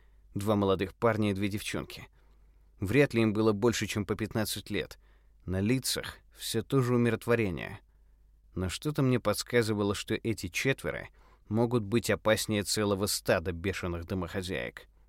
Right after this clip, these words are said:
Я молчал — а моносерх не прочь был использовать шанс прочитать проповедь иномировому существу. «Владыка Бро милостив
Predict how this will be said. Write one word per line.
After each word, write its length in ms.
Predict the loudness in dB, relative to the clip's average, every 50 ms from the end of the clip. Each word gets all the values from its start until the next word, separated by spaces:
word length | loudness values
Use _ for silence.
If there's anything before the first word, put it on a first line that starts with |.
| _ _ _ _ _ _ _ _ _ _ _ _ _ _ _
Я 200 | -8 -4 -2 -2
молчал — 640 | 0 0 -2 -4 -4 -4 -4 -2 -2 -2 -2 -4 -6 -12 _ _ _ _ _ _ _ _ -6
а 80 | -2
моносерх 640 | 0 2 4 4 4 2 2 2 2 2 2 2 0
не 100 | -2 -2
прочь 320 | 0 0 2 2 2 2
был 240 | 2 0 0 0 0
использовать 580 | 0 -2 -2 0 0 0 0 -2 -4 -4 -4 -6
шанс 360 | -4 0 0 0 0 0 -2
прочитать 600 | -4 -4 -4 -2 -4 -6 -4 -2 -2 -2 -2 -4
проповедь 640 | -8 -4 0 2 2 2 2 -2 -6 -6 -6 -6 -6
иномировому 680 | -6 -4 -2 -2 -2 -2 -2 -2 -2 -2 -4 -4 -8 -8
существу. 680 | -10 -10 -10 -8 -8 -10 -10 -12 -12 -10 -10 -10 -10 -12 -16 _ _ _ _ _ _ -20 _ _ -20 _ -20 _ _ _ _ _ _ _ _ _ _ _ _ _ _ _ _ _ _ _ _ _ _ -10
«Владыка 560 | -6 -2 0 0 0 0 0 -4 -2 -4 -4
Бро 220 | 0 2 2 4
милостив 880 | 4 4 4 4 2 2 0 0 -2 -6 -8 -10 -12 -12 -14 -18 -20